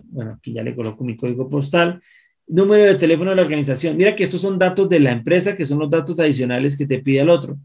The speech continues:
Nombre de contacto, entonces aquí ya sería, por ejemplo, el nombre del representante, la M M. Dirección de contacto, entonces aquí coloco un correo corporativo, al hola arroba point marketing, que es el de mi empresa, un punto online. Listo.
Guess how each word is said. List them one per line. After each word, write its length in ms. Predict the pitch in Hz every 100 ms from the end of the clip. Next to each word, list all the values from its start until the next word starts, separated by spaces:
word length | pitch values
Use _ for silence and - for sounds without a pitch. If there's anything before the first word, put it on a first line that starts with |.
| _ _ _
Nombre 340 | 156 185 196 214
de 120 | 208
contacto, 540 | 156 139 180 180 -
entonces 320 | 123 135 143 139
aquí 160 | 139
ya 160 | 123 131
sería, 500 | 147 139 147 147 -
por 140 | - 123
ejemplo, 240 | 117 127
el 60 | 135
nombre 280 | 135 131 139
del 100 | 123
representante, 640 | 113 113 110 151 147 143 -
la 140 | 117
M 120 | 107 107
M. 120 | 120 139 - _ _ _ _
Dirección 440 | 147 170 143 185 175
de 120 | 196
contacto, 500 | 170 143 180 180 135
entonces 280 | 143 135 151
aquí 240 | 143 139
coloco 380 | 147 151 143 147
un 100 | 143
correo 300 | 147 143 147
corporativo, 640 | 135 - 120 117 151 139
al 240 | - 131 131
hola 280 | 139 143 156
arroba 580 | - 120 120 120 143 139 _ _ _
point 240 | 127 123
marketing, 560 | 123 123 117 135 139 156
que 140 | -
es 80 | 113
el 140 | 123 120
de 220 | 123 -
mi 120 | 120
empresa, 420 | 107 165 143 139 _ -
un 160 | 139
punto 280 | - 113 104
online. 360 | 110 131 113 143 _ _ _ _ _ _ _ -
Listo. 440 | 160 143 -